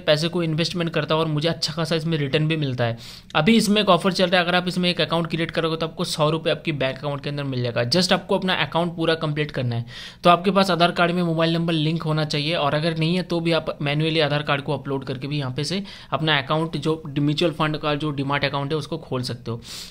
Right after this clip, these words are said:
जैसे आप इस एप्लीकेशन को डाउनलोड कर लोगे, आपको सीधा जो है इसको ओपन कर लेना है।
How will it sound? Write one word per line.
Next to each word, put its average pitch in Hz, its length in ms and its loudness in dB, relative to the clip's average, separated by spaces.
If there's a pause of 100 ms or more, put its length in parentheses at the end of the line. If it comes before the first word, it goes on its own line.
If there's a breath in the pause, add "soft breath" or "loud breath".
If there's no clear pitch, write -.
(160 loud breath)
जैसे 151 280 4
आप 190 140 4
इस 190 80 2
एप्लीकेशन 175 400 0
को 175 100 0
डाउनलोड 160 340 2
कर 165 80 -2
लोगे, 156 260 0
आपको 156 320 -4
सीधा 156 320 0
जो 156 120 0
है 156 60 2
इसको 151 220 -4
ओपन 147 200 -4
कर 139 120 -2
लेना 135 180 -2
है। 151 120 -6